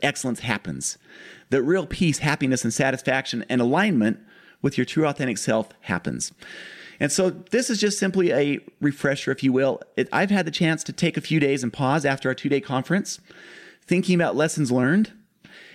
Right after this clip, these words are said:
And one of the big lesson, biggest lessons learned is that there is no single silver bullet of leadership and success.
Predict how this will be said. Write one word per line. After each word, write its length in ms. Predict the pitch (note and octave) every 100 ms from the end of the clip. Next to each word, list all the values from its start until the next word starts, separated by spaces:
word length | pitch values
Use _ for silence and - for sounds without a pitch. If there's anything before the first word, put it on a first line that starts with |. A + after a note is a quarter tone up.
| -
And 360 | C3+ C#3+ D3
one 140 | D3 D3+
of 40 |
the 60 | D3+
big 200 | D3+ E3+
lesson, 480 | D3 D3+ F#3+ F#3 G#2+
biggest 280 | F3+ G#3+ -
lessons 340 | E3 F3 A#3
learned 420 | D3 A#2 A2+ E3 - _ _ _ -
is 120 | D#3
that 80 | F3
there 160 | F#3 -
is 420 | D3 D3+ E3+ F3
no 300 | C#3 C#3 D3+
single 340 | - D3+ C#3
silver 300 | D3 C3+ B2+
bullet 320 | A#2 A#2 A#2
of 80 | G#2+
leadership 560 | A2 G2+ F#2+ E2+ - -
and 100 | A#2+
success. 560 | B2 G2 - F#2 D#2+ -